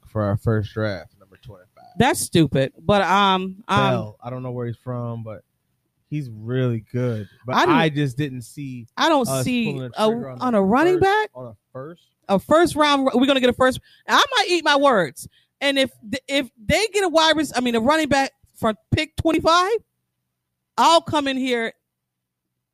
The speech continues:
Speaker 2: and just do nothing but swallow my words because I'm not doing nothing for y'all.
Speaker 1: And the, the minute
Speaker 2: And twenty-five?
Speaker 1: and the crazy thing is, is,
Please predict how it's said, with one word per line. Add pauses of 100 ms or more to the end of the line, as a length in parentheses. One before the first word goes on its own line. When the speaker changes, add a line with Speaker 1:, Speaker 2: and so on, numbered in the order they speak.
Speaker 2:
and
just (320)
do
nothing
but
swallow
my
words
because
I'm
not
doing
nothing
for
y'all. (220)
Speaker 1:
And
the, (240)
the
minute
Speaker 2:
And
twenty-five?
Speaker 1:
and
the
crazy
thing
is,
is,